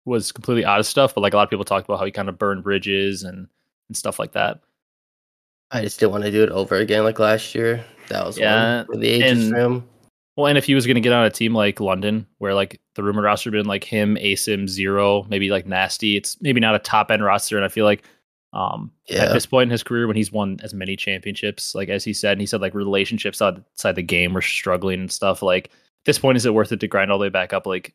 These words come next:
Speaker 1: what does he have left to prove? He's the unanimous goat. Like, nobody will <laughs> argue against him being the goat.
Speaker 2: Mm-hmm. He also said his mental was, like, you know, deteriorating from
Speaker 1: Yeah.
Speaker 2: all N Y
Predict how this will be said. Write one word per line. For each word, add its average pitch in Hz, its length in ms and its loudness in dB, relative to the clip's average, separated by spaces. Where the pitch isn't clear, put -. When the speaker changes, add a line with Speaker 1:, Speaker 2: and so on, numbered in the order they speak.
Speaker 1:
what 107 220 2
does 101 120 0
he 110 80 2
have 92 140 2
left 101 180 -2
to - 40 -12
prove? 98 240 -2
He's 92 160 -12
the 98 80 -6
unanimous 95 500 -2
goat. 92 220 2
Like, 85 240 -2
nobody 117 320 2
will 120 100 6
<laughs> 120 80 4
argue 113 200 2
against 107 280 -2
him 101 120 -2
being 98 160 -6
the - 80 -20
goat. - 280 -12
Speaker 2:
Mm-hmm. 120 360 -6
He 113 120 -2
also 131 160 -4
said 131 160 2
his 107 100 0
mental 104 540 -2
was, 123 120 -6
like, 113 200 -6
you 120 60 -2
know, 123 120 0
deteriorating 120 760 -2
from 117 140 -2
Speaker 1:
Yeah. 110 300 -2
Speaker 2:
all 113 180 -16
N 113 140 -4
Y 101 120 -8